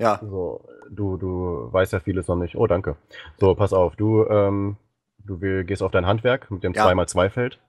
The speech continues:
Speaker 1: Ja.
Speaker 2: Und hast du noch ein paar Planken oder hast du nur
Speaker 1: Nee,
Speaker 2: Blöcke?
Speaker 1: ich hab nur noch Eichenholz. Also eins.
Speaker 2: Okay, pass auf, dann, dann mach dir noch mal ein paar Planken. Kannst du dich noch dran erinnern, wie das ging?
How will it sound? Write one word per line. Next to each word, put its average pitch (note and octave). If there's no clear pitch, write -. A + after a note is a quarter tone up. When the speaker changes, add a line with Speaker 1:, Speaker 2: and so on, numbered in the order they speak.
Speaker 1:
Ja. G#2
Speaker 2:
Und E2+
hast G#2+
du B2
noch A2+
ein A2+
paar A2
Planken B2
oder G#2+
hast G#2+
du G#2+
nur G#2
Speaker 1:
Nee, A#2+
Speaker 2:
Blöcke? A#2+
Speaker 1:
ich A#2
hab C#3+
nur C#3+
noch C3
Eichenholz. A#2+
Also G#2+
eins. G2+
Speaker 2:
Okay, E2+
pass F2+
auf, F2
dann, G2
dann G#2
mach A#2
dir B2+
noch A#2
mal A2
ein G2+
paar G2
Planken. F#2
Kannst F2+
du G#2
dich -
noch G#2
dran G#2
erinnern, G#2+
wie G#2
das G2+
ging? C3+